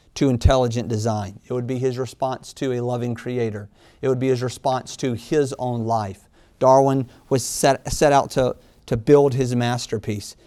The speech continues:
His masterpiece, of course, was The Origin of Species, which claims to know where,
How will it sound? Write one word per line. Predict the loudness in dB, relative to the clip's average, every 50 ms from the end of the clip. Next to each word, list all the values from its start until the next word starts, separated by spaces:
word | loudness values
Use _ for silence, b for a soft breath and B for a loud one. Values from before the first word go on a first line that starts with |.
| b b
His | -4 -2 0
masterpiece, | 0 0 0 0 0 -2 -4 -2 0 -4 -2 -2 -4
of | -6 -6
course, | -2 0 0 0 0 -2 -6 -8
was | -4 -4 -2 -2 -4 -6 -8 -12 b b b b b b b b
The | -6 0
Origin | 4 4 4 4 4 2 -2 -2
of | -2 -4
Species, | -6 -8 -6 -4 -4 -4 -6 -10 -10 -10 -10 -12 -16 b b b b b
which | -6 -6 -6 -6 -10 -10
claims | -4 -2 -2 -2 -2 -4 -4 -6 -8 -8
to | -8 -6 -6 -4 -4 -6
know | -6 -6 -6 -6 -6 -6
where, | -4 -2 0 0 0 -2 -4 -6